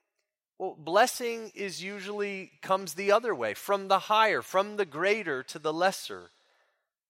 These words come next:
But Jacob is coming into this awareness of, "Yes, I'm standing before the most powerful man in the world at this time,"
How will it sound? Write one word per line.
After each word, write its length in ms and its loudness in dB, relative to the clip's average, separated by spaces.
But 180 0
Jacob 520 8
is 240 2
coming 560 2
into 220 2
this 240 0
awareness 600 0
of, 120 -6
"Yes, 280 6
I'm 120 0
standing 520 -4
before 360 -6
the 80 -8
most 260 -8
powerful 460 2
man 420 -6
in 100 -14
the 80 -8
world 340 -2
at 120 -4
this 240 -8
time," 520 -4